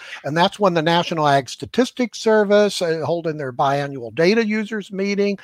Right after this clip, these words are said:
April fourteenth and fifteenth. It's free. Virtual meeting is open to the public. And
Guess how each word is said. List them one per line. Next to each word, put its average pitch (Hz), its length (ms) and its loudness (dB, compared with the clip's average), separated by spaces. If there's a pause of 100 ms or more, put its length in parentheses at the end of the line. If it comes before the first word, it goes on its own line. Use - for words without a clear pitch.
(160)
April 170 300 0
fourteenth 214 500 2
and 214 100 0
fifteenth. 147 520 -2 (200)
It's - 160 -14
free. 196 360 4
Virtual 185 500 4
meeting 196 380 0
is 147 140 -4
open 170 260 2
to 170 100 -8
the 143 120 -8
public. 202 540 0 (380)
And 143 220 -2